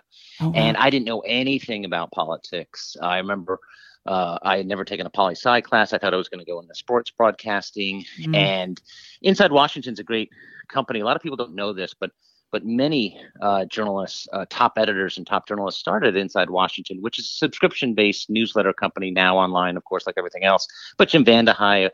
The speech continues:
Speaker 2: uh, who started Politico and Axios, known him forever. Manu Raju,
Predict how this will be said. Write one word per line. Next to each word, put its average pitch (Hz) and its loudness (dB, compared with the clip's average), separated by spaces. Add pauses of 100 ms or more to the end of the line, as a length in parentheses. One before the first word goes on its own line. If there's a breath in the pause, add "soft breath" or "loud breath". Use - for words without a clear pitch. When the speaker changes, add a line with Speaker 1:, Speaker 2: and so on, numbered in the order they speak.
(280 loud breath)
Speaker 2:
uh, - -4
who 101 -6
started 101 -4
Politico 107 2
and 95 -2
Axios, 101 -4
known 104 -2
him 101 -4
forever. 95 2
Manu 95 0
Raju, 101 2